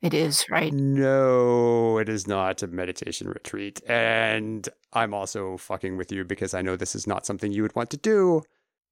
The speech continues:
Speaker 1: How do you know? Maybe.
Speaker 2: Okay,
Speaker 1: What is it?
Speaker 2: let me
Speaker 1: What
Speaker 2: describe it to you.
Speaker 1: I'm listening.
Speaker 2: Two Swiss concept artists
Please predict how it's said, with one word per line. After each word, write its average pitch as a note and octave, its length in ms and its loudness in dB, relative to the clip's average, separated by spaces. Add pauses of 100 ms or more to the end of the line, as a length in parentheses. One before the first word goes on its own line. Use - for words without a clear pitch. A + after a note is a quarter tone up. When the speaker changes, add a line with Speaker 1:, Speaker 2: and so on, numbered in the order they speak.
Speaker 1:
How G#3+ 160 2
do A#3 60 2
you B3+ 100 2
know? G4 240 6
Maybe. G3 540 4
Speaker 2:
Okay, F3+ 160 4
Speaker 1:
What F#3 100 8
is B3 160 2
it? E3 180 0
Speaker 2:
let B2+ 200 -2
me B2 60 -2
Speaker 1:
What F#3 100 4
Speaker 2:
describe C#3+ 240 2
it A#2+ 100 -2
to B2 60 -4
you. G2 240 -2 (280)
Speaker 1:
I'm F#3 180 2
listening. D#3 420 -2 (400)
Speaker 2:
Two C#3 760 4
Swiss - 580 0
concept A#2 560 -2
artists C3 640 0